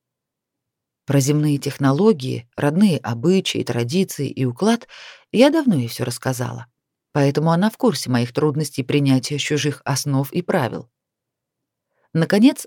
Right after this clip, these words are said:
наставница поделилась своими опасениями. "Чувствую, за год из тебя приличной ведьмы со здоровым цинизмом не вырастешь". Я виновато пожала плечами,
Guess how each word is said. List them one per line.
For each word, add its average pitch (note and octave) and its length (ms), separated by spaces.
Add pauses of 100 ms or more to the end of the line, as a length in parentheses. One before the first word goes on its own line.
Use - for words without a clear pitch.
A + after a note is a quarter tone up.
наставница G#3+ 640
поделилась F3+ 640
своими D3 380
опасениями. A2+ 800 (1600)
"Чувствую, D3+ 1000 (340)
за B2+ 380
год D#3+ 200
из B2+ 120
тебя C3 280
приличной C3 600
ведьмы C3+ 480 (240)
со - 160
здоровым B2 520
цинизмом B2+ 640
не C3+ 120
вырастешь". - 680 (1600)
Я A3+ 220
виновато A3+ 400
пожала F#3 380
плечами, G3 600